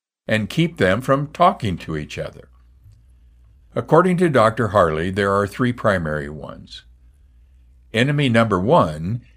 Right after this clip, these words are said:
is making demands. Now, there's nothing wrong with asking for what you want from each other. But when your requests turn into demands, you've turned a corner that leads to love bank withdrawals.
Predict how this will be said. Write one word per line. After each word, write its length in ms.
is 220
making 400
demands. 720
Now, 100
there's 220
nothing 440
wrong 500
with 160
asking 480
for 160
what 240
you 160
want 340
from 200
each 220
other. 300
But 140
when 260
your 160
requests 640
turn 300
into 280
demands, 920
you've 340
turned 280
a 40
corner 480
that 200
leads 360
to 140
love 340
bank 360
withdrawals. 840